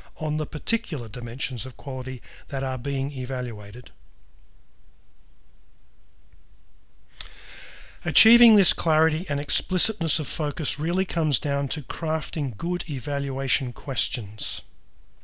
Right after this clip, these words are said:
The better and more specific your questions, the easier it will be to determine how to gather evidence and to know when you're in a position to answer the questions, or in other words, to draw conclusions.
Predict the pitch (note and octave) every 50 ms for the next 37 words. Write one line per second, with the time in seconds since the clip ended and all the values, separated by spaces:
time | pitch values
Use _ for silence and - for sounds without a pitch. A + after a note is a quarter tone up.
0 | - - - - - - - - - - - C3 A2 D#3+ D#3 D#3 D3+ D3+ C#3 C3+
1 | C#3 C#3+ C#3 - - - - - - - A3+ A3+ - F#3+ - - C#3 C3 - -
2 | - C#3+ B2 - - - C#3 B2+ C3 B2+ - - - - - - - - - -
3 | - - - D3 D3 E3 F#3+ G#3 G#3 G3 G3 F#3 F3 F3 F3+ E3+ D#3+ D#3+ E3 D3+
4 | B2 D3 D3 D3 C#3 D3 C3 D3 C#3+ C#3 - - D#3 D3 C#3+ C#3 C#3 C3 A#2 -
5 | - - E3 F3+ F3+ - D#3 C3+ D#3 D3 C#3 C#3 C3+ C3+ C#3 - C#3 C3 C3 B2+
6 | C3 - - - - - - - - - - - - - - - F#3 F#3+ G#3 G3+
7 | - F#3 F3+ F3+ F3 F3 E3+ E3+ E3 E3 E3 E3 D#3+ D3+ - - D3 C#3 D#3 D#3+
8 | - - D#3+ C3+ C#3+ C#3+ D3+ D3+ D3+ C3+ - C#3 C3 - - F#3+ F3+ E3 - -
9 | - C3 - - - - - - - - - E3 D3+ C#3 B2+ B2+ C3 C3+ B2+ C3
10 | C3 C3+ C3+ B2+ - - - - - - - - - - - - D3+ A#2 - D3
11 | C#3+ C#3 - - C3 A#2+ - D#3+ D#3+ D#3 C#3 A2 G#2 G2+ G#2 - - -